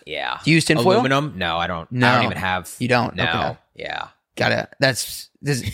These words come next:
Speaker 2: because of microplastics or something else?
Speaker 1: <laughs> No, alumin-, uh, aluminum.
Speaker 2: Oh, aluminum itself.
Speaker 1: Aluminum, aluminum itself. Yeah.
Speaker 2: Oh.
Speaker 1: You don't wanna be putting that in your body.
Speaker 2: I guess is that, it would, aluminum be a heavy metal?
Speaker 1: Yes.
Speaker 2: Okay, so
Speaker 1: Aluminum
Speaker 2: that's
Speaker 1: heavy
Speaker 2: what we
Speaker 1: metal,
Speaker 2: talked
Speaker 1: yeah.
Speaker 2: about with, like,
Speaker 1: And it's,
Speaker 2: seafood.
Speaker 1: and it's naturally found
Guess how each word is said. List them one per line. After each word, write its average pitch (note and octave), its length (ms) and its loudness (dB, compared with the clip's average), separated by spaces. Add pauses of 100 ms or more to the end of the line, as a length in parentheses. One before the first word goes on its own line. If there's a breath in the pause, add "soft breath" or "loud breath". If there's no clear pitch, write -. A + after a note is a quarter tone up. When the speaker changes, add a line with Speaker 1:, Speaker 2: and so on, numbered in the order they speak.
(160)
Speaker 2:
because E3 260 4
of D3 80 0
microplastics C4 600 2
or - 60 4
something D#3+ 260 2
else? C#3 240 2
Speaker 1:
<laughs> - 0 -
No, E3 200 8
alumin-, C#3 420 0
uh, A2 280 4
aluminum. A2+ 520 -4 (200)
Speaker 2:
Oh, C3 320 4
aluminum C#3+ 320 4
itself. B2 220 0
Speaker 1:
Aluminum, A2 380 0
aluminum G#2 400 -2
itself. E2+ 360 -4
Yeah. D#2 240 -4 (180)
Speaker 2:
Oh. - 180 -4
Speaker 1:
You G#2 60 0
don't G#2 140 2
wanna F#2 200 -2
be E2+ 260 -8 (180)
putting E2+ 160 -10
that D2+ 140 -6
in D#2 80 -16
your D2 80 -18
body. C2 320 -8
Speaker 2:
I C#3 60 6
guess D#3 180 2
is D3+ 100 0
that, E3 220 2
it D3 80 0
would, D3 240 0 (140)
aluminum F3 320 4
be D#3+ 100 6
a - 20 2
heavy D3+ 220 4
metal? D3+ 260 0 (260)
Speaker 1:
Yes. - 380 0
Speaker 2:
Okay, B2+ 160 0
so A2+ 60 2
Speaker 1:
Aluminum G#2+ 180 0
Speaker 2:
that's C3 140 2
Speaker 1:
heavy - 20 0
Speaker 2:
what C3 40 0
we A#2+ 40 0
Speaker 1:
metal, B2 140 -4
Speaker 2:
talked G2 60 0
Speaker 1:
yeah. F#2 40 0
Speaker 2:
about A#2 140 2
with, A#2+ 120 -4
like, - 120 -4
Speaker 1:
And F3+ 100 4
it's, - 80 0
Speaker 2:
seafood. F2+ 220 -4
Speaker 1:
and G3 120 4
it's A3 140 2
naturally B2+ 480 2
found A2+ 400 2